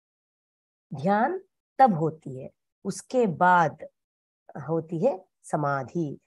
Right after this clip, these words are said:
समाधि मतलब हम ध्यान में रहते हैं, आजू बाजू के, अ, लोग या जो भी डिस्टर्बेंसेस है, जो भी परिस्थिति है, सबका पता हमें चलती है, लेकिन हमारी ध्यान डिस्टर्ब नहीं होती, हमारे अंदर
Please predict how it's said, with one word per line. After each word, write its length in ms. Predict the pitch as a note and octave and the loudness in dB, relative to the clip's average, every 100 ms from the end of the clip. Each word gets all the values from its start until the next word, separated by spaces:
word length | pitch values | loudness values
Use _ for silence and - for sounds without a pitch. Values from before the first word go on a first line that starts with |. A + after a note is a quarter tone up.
| _ | _
समाधि 400 | - G#3+ A3+ G3+ | -6 0 0 0
मतलब 320 | A3 F#3+ A#3 | -2 -4 -4
हम 180 | F3 E3 | -4 -6
ध्यान 260 | C#3 C3+ C#3 | -6 -6 2
में 120 | F#3 | 2
रहते 260 | A3 A3+ A#3+ | 2 0 0
हैं, 320 | A#3+ A#3 - _ _ - | 0 -2 -10 _ _ -2
आजू 220 | F3 G3 | 2 6
बाजू 280 | G3 F#3+ G3 | 6 6 4
के, 180 | G#3 G#3 - _ _ | 0 -2 -6 _ _
अ, 240 | E3+ E3+ E3+ | 4 4 6
लोग 520 | F3 F#3+ G3 F#3 F#3 | 6 6 6 4 2
या 200 | F3+ F3 F3 _ _ F#3+ | 2 2 -2 _ _ 2
जो 120 | G3 | 2
भी 100 | G#3 | 4
डिस्टर्बेंसेस 580 | F#3 F#3 G3 F#3 F3+ F3 | 0 -2 -2 -2 2 4
है, 120 | F#3+ | 4
जो 160 | F3+ | 4
भी 80 | F#3+ | 0
परिस्थिति 500 | G3 F3+ F3+ G3+ G3 | 0 0 0 -4 0
है, 160 | G#3 G3+ _ _ | 0 0 _ _
सबका 460 | - A3+ A3+ - B3+ | 0 0 2 4 4
पता 380 | - G#3+ G#3+ | 4 6 8
हमें 320 | D#4+ D#4 C#4+ C#4 | 8 8 6 8
चलती 440 | G#3+ F#3 F#3 D#3 | 6 4 4 -2
है, 100 | C3 - _ - | -4 -10 _ 4
लेकिन 260 | A#3 A#3+ E4 | 4 6 2
हमारी 360 | B3 A#3+ A#3 | 4 6 6
ध्यान 540 | F3+ D#3 G3+ D4 F#4+ F#4+ - _ _ | 4 6 8 10 8 6 -4 _ _
डिस्टर्ब 400 | F3 B3+ - D4+ | 0 0 2 2
नहीं 180 | A3 E3+ | 4 2
होती, 340 | C#3 C3 - - _ _ _ _ | -2 -10 -14 -20 _ _ _ _
हमारे 320 | G3+ A3+ A#3 | 4 6 8
अंदर 380 | A#3+ A#3+ D4+ D#4+ | 6 4 0 -2